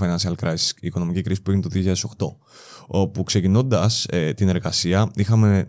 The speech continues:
να εξετάσουμε το για ποιον λόγο έγινε και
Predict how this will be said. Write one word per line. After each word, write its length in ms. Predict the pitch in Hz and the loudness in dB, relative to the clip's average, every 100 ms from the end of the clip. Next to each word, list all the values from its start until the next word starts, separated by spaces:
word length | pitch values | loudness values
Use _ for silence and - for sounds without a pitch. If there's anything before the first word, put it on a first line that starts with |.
| - | -4
να 300 | 92 87 85 | -4 -2 -2
εξετάσουμε 600 | 95 - 90 95 - 110 | -4 -6 -2 -2 0 0
το 120 | 98 | 0
για 100 | 90 | -2
ποιον 180 | 85 101 | -2 0
λόγο 240 | 101 98 | 0 0
έγινε 460 | 92 87 90 110 139 - _ _ - _ _ | 0 0 0 0 -2 -10 _ _ -20 _ _
και 380 | - 92 82 76 | -8 -4 -2 -4